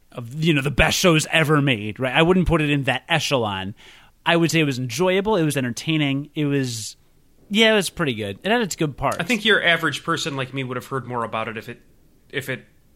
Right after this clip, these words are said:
Speaker 2: belonged in that tier of shows.
Speaker 1: I mean, it's definitely a good show.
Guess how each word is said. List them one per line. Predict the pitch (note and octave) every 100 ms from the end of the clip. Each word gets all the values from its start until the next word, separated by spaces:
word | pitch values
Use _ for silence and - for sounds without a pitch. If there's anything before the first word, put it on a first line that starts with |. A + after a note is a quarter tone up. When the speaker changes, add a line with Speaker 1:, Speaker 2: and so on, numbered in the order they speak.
| _ -
Speaker 2:
belonged | C#3 B2 B2 A#2+ A2+
in | - A#2+ A2+
that | A#2 A2 - _ _ _ _ -
tier | - - B2+ A2 G2+
of | G#2+
shows. | G#2 - A2 G2 G2 - -
Speaker 1:
I |
mean, | G#3 A3
it's | F#3+
definitely | C4 C4 A3+
a |
good | C#3+ E3 D3
show. | - B2+